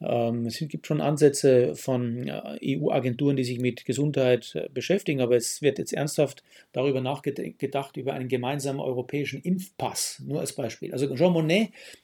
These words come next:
hat sich vorgestellt, schrittweise Integration, Schritt für Schritt, nicht alles auf einen Schlag zu machen.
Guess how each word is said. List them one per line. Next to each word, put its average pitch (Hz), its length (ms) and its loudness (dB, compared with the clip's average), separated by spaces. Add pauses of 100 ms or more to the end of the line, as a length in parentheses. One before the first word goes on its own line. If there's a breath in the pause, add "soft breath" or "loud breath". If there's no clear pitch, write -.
(200 loud breath)
hat 175 140 0
sich - 180 0
vorgestellt, 175 680 2 (120)
schrittweise 180 640 4
Integration, 156 960 0 (340 soft breath)
Schritt 220 320 0
für 175 180 2
Schritt, - 380 0 (240 soft breath)
nicht 190 380 2 (180)
alles 175 240 6
auf 160 180 6
einen 151 240 2
Schlag 139 380 4
zu 185 140 6
machen. 185 380 2